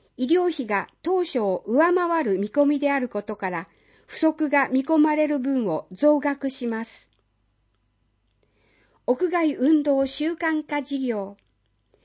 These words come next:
百七万八千円。寄付金を活用し、屋外運動遊園、遊園地の遊園の健康増進器具を修繕します。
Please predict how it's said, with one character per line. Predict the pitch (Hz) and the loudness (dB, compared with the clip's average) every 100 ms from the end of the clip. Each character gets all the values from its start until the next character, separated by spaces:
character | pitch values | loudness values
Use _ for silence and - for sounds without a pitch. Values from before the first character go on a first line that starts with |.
| _ _ | _ _
百 | - 285 330 | -6 -2 2
七 | 311 302 302 | 2 2 0
万 | 294 262 185 | -2 -4 -8
八 | - 262 | -6 -8
千 | 254 - 277 269 | -6 -2 0 0
円。 | 247 226 220 _ _ _ _ _ _ _ _ _ _ _ _ - | -2 -6 -10 _ _ _ _ _ _ _ _ _ _ _ _ -6
寄 | 285 | -4
付 | 277 - | -4 -4
金 | 339 349 269 | 0 0 0
を | 202 - | -4 -8
活 | - 226 - | -10 -10 -6
用 | 277 277 269 | 0 2 2
し、 | 262 240 233 _ _ _ _ _ | -2 -10 -12 _ _ _ _ _
屋 | 226 - 320 | -6 -2 0
外 | 311 302 277 | 0 0 0
運 | 214 302 330 | 0 2 2
動 | 330 330 320 | 0 -2 -2
遊 | 285 311 277 | -2 0 -2
園、 | 196 175 160 _ _ _ _ _ _ _ _ - | -4 -8 -12 _ _ _ _ _ _ _ _ -4
遊 | 262 311 | 0 2
園 | 311 302 | 2 0
地 | 294 | -2
の | 196 185 | -6 -6
遊 | 202 202 | -6 -4
園 | 202 196 196 _ _ _ _ - | -6 -8 -14 _ _ _ _ -2
の | 302 285 - | 2 2 0
健 | 311 349 339 | 0 0 0
康 | 339 320 | -2 0
増 | 247 294 | 2 2
進 | 311 311 302 | 2 0 -2
器 | 311 269 | 0 -4
具 | 214 | -2
を | 180 - | -4 -6
修 | - - 330 | -8 -2 -2
繕 | 285 294 285 | 0 0 0
し | - | -2
ま | 240 233 | -6 -6
す。 | - - | -10 -20